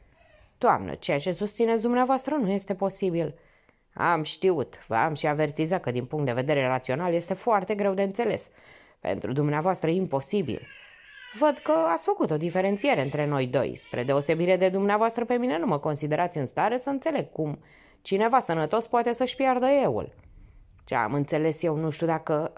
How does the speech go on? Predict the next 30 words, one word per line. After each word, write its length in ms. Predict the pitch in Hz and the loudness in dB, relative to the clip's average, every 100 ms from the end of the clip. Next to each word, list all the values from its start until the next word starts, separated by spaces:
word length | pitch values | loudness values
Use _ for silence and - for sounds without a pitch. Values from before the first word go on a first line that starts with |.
| - | -6
măcar 420 | 156 160 165 151 | -4 -4 -4 -6
se 160 | 131 143 | -4 -6
poate 720 | - 160 147 - 127 - _ _ _ _ _ _ _ | -4 -2 -2 -2 -6 -8 _ _ _ _ _ _ _
numi 320 | - 139 147 | -4 0 0
înțelegere.” 800 | 127 120 143 143 127 113 107 101 - _ _ _ _ | 0 -2 -2 -2 -2 -4 -6 -8 -14 _ _ _ _
„Dar 140 | - | -8
atunci 360 | 120 120 196 214 | -8 -4 -2 -2
ce?” 320 | - - 214 - _ _ - _ | -2 -2 -2 -4 _ _ -20 _
„Poate 340 | - - 277 285 | -6 0 2 2
o 40 | |
explicație 600 | 302 294 320 370 269 - | 0 0 -2 2 2 2
care 200 | 170 175 | 2 0
probabil 460 | 175 208 208 190 156 | 2 2 2 2 0
nu 100 | 180 | 0
are 140 | 170 | 0
nicio 280 | 170 190 156 | 0 -2 0
legătură 420 | 156 160 175 156 | 0 0 -2 -2
cu 120 | 135 139 | -4 -2
realitatea.” 680 | 139 143 165 185 147 - - _ _ _ | 0 0 0 -2 -2 -8 -12 _ _ _
„Cu 140 | - - | -20 -12
care 300 | - 330 349 | 0 2 2
realitate, 540 | 339 339 330 330 320 339 | 2 2 2 0 0 2
doamnă?” 360 | 220 135 120 127 _ _ _ - | 0 0 -6 -10 _ _ _ -16
„Cu 80 | |
realitatea 560 | - - 294 339 294 202 | -2 2 2 4 2 2
fricii 320 | 190 214 196 | 2 0 0
teribile 440 | 185 202 180 170 170 | 0 2 2 2 2
a 60 | |
lui 160 | 170 175 | 0 0
Paraschiv. 600 | 175 175 180 - 175 127 | 0 0 -2 -2 -2 -2